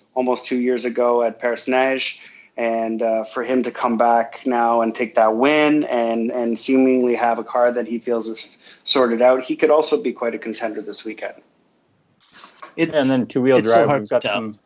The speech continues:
Speaker 3: some great entries too. I mean, Philippe Benoit has been incredibly fast in his Mini, and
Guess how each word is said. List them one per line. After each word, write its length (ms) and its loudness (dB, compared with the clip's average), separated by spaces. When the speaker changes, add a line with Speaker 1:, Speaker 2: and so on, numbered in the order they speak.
Speaker 3:
some 200 -10
great 200 2
entries 400 -2
too. 280 0
I 40 -6
mean, 160 -6
Philippe 340 0
Benoit 580 4
has 120 -6
been 160 -6
incredibly 520 -2
fast 360 -2
in 80 -8
his 180 -8
Mini, 400 0
and 320 -2